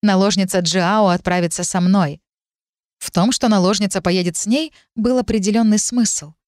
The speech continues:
Императрица Луан не могла встретиться с генералом наедине, а в обществе наложницы могла.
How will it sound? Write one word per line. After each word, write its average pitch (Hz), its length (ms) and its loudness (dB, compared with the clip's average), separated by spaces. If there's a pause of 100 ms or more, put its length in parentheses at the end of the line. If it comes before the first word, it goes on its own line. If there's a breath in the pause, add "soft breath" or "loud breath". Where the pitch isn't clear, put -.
(200)
Императрица 180 680 0
Луан 202 460 0
не 220 180 4
могла 240 400 0
встретиться 185 480 -4
с 160 80 -6
генералом 190 480 0
наедине, 185 540 0 (420)
а 160 120 0
в 139 60 -2
обществе 170 420 -4
наложницы 202 640 0
могла. 147 480 -6